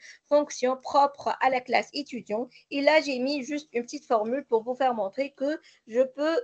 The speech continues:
donc développer une classe, euh, une méthode totalement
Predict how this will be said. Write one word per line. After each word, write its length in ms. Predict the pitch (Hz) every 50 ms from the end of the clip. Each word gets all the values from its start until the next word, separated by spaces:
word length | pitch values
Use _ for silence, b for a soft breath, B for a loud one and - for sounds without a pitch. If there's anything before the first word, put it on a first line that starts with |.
| -
donc 320 | 202 196 - 247 254 247 254
développer 560 | 226 285 294 254 247 240 240 - 285 285 294 -
une 120 | 277 269 254
classe, 400 | - 262 233 247 294 285 - _ - -
euh, 220 | 214 226 226 220 202 - -
une 160 | 269 285 269
méthode 340 | 240 226 226 - 269 277 277
totalement 460 | - 254 254 254 233 226 220 247 285